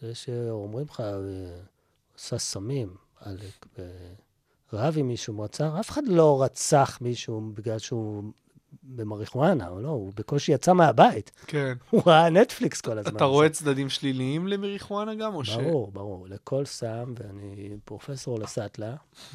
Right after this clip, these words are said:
Speaker 2: <laughs>
Speaker 1: אז, אה, כל סם יש לו את המחיר שלו.
Speaker 2: מה המחיר של מריחואנה?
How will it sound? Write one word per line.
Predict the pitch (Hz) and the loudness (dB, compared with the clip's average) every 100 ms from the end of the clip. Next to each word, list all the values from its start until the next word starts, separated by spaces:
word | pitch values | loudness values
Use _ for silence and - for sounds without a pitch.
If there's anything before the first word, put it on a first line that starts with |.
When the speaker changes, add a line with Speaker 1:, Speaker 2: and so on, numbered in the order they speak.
| 131 | -6
Speaker 2:
<laughs> | 151 135 - _ _ _ - _ - _ _ - | -6 -8 -20 _ _ _ -20 _ -20 _ _ -16
Speaker 1:
אז, | 113 101 110 110 | -14 -12 -10 -10
אה, | 104 | -8
כל | - 123 | -8 -8
סם | 110 123 117 | -6 -6 -6
יש | 104 - | -8 -12
לו | |
את | 104 | -14
המחיר | 101 92 - 101 | -14 -14 -16 -16
שלו. | - - 107 - _ _ _ | -16 -16 -18 -20 _ _ _
Speaker 2:
מה | 135 135 | -4 -2
המחיר | 131 127 127 | -2 -6 -12
של | 123 | -10
מריחואנה? | 127 123 117 - - 127 | -10 -10 -12 -14 -14 -14